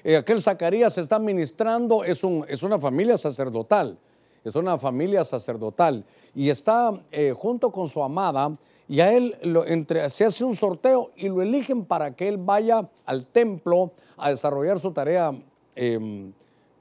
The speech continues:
ministerial, su tarea, dijéramos, sacerdotal.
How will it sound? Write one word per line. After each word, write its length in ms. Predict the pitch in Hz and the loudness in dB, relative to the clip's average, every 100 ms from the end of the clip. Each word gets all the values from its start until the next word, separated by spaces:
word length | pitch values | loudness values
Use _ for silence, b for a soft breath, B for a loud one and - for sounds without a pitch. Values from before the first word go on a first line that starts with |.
| _ - | _ -2
ministerial, 680 | 139 139 120 120 139 175 | 0 0 -2 -2 0 -2
su 100 | 147 | -4
tarea, 320 | 135 127 165 | -4 0 0
dijéramos, 500 | 147 123 151 170 143 | -2 -2 -4 -4 -6
sacerdotal. 680 | - 123 131 131 147 254 233 | -6 -6 -4 -6 -2 -2 -2